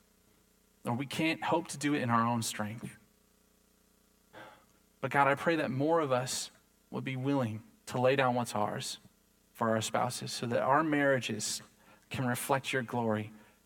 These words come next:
so clearly that people will see and understand the truth that Jesus is alive, that he's real,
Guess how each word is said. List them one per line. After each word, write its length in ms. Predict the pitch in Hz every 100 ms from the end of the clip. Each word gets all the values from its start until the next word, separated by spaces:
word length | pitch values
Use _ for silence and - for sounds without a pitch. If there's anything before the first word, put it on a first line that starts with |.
| _ _ _
so 380 | - - 170 180
clearly 600 | - 143 123 98 127 - - _ _ _ _ _ _ _
that 180 | - -
people 260 | - 156 123
will 120 | 117
see 480 | - - 160 180 180
and 160 | 127
understand 640 | 127 127 - 127 120 113 110 - -
the 80 |
truth 640 | - - - 127 113 - - _ _ - _ _ _ _ _ _ _ _ _
that 240 | 123 123
Jesus 420 | - 151 156 131
is 140 | 143 117
alive, 640 | 107 110 113 110 127 - - - _ _ _
that 140 | 131
he's 180 | 139 131
real, 540 | 110 113 131 127 -